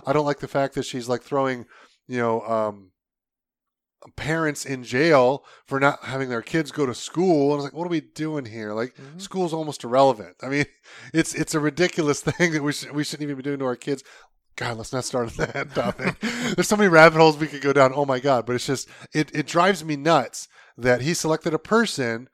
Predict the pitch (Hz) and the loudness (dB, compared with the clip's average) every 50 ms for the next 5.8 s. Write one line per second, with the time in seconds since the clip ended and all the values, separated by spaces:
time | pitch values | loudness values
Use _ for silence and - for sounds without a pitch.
0 | _ _ _ _ _ _ _ _ _ _ - 160 170 156 123 147 165 160 - - | _ _ _ _ _ _ _ _ _ _ -2 0 0 0 4 4 4 4 4 0
1 | - 156 165 175 185 190 185 - - 175 170 - - 165 151 - - 160 143 139 | -2 0 0 0 0 -2 -4 -4 -2 -4 -4 0 0 -2 -2 0 -2 -2 -2 -2
2 | - - 185 180 165 151 139 131 127 135 143 131 - 104 104 160 151 - 151 135 | -2 -2 -2 0 0 0 -2 -4 -2 -2 -2 -2 -2 -4 -6 -8 -6 -6 -12 -12
3 | 113 139 139 135 127 120 - 139 123 110 101 - - 139 214 226 220 190 160 143 | -8 -8 -6 -6 -6 -2 0 0 0 0 0 -6 0 4 6 10 10 10 10 8
4 | 139 143 - - 131 113 - - - 131 147 196 208 208 - 185 175 160 143 135 | 6 2 0 -8 -14 -14 -14 -14 -4 4 8 8 8 8 6 0 2 2 2 4
5 | 139 151 170 165 - - 135 123 117 - - - - 131 117 110 | 4 4 4 4 2 0 -2 -2 -2 -6 -8 -14 -12 -14 -14 -14